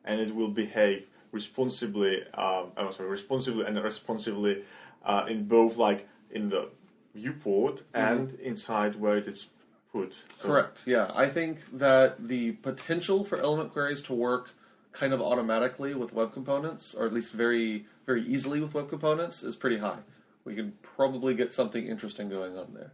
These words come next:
Speaker 1: Oh, yeah. Oh, yeah. I'm, I'm really looking for that, and I hope it will be done very soon then.
Speaker 2: Hmm, yeah, yeah.
Speaker 1: <laughs> Okay, so, uh, nice to meet you.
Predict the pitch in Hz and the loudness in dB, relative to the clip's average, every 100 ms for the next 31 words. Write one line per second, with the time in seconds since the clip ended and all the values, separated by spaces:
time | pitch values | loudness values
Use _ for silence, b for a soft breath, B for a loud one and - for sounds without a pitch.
0 | - 117 95 87 - 113 117 92 104 113 | -12 -6 -6 -6 -2 0 0 -2 -6 -8
1 | - 120 120 123 117 113 104 107 104 104 | -8 -4 0 2 2 0 -6 -2 0 0
2 | 104 98 98 95 - - _ - 98 98 | 0 -4 -6 -10 -16 -20 _ -6 -6 -4
3 | 101 98 98 98 95 98 95 - - 98 | -6 -6 -6 -6 -6 -8 -10 -12 -8 -4
4 | 98 98 123 95 - - 147 120 139 113 | -4 -4 -2 -4 -4 -6 -2 -2 0 0
5 | - - - - B B B B B 147 | -2 -6 -14 -14 B B B B B -6
6 | - 104 - 131 127 123 B B B 110 | 0 0 4 6 6 2 B B B -2
7 | 107 127 123 127 139 139 170 | 0 -4 -6 -6 -6 -4 -4